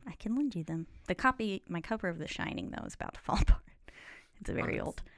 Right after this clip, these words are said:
Speaker 2: last threads.
Speaker 1: Yeah. Um, anyways, so The Exorcist, it,
Speaker 2: Mm-hmm.
Speaker 1: we boiled down to it because we both felt that it was, I mean, it,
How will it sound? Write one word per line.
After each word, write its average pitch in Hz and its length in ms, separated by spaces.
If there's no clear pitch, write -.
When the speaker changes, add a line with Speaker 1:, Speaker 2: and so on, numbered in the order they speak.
Speaker 2:
last - 340
threads. 120 360
Speaker 1:
Yeah. 80 300
Um, 180 340
anyways, 196 600
so 233 200
The 202 160
Exorcist, 208 760
it, 226 240
Speaker 2:
Mm-hmm. 120 140
Speaker 1:
we 262 360
boiled 311 360
down 226 220
to 208 180
it 165 200
because 170 460
we 185 220
both 180 320
felt 165 380
that 165 140
it 165 160
was, 165 380
I 180 120
mean, 175 180
it, 170 140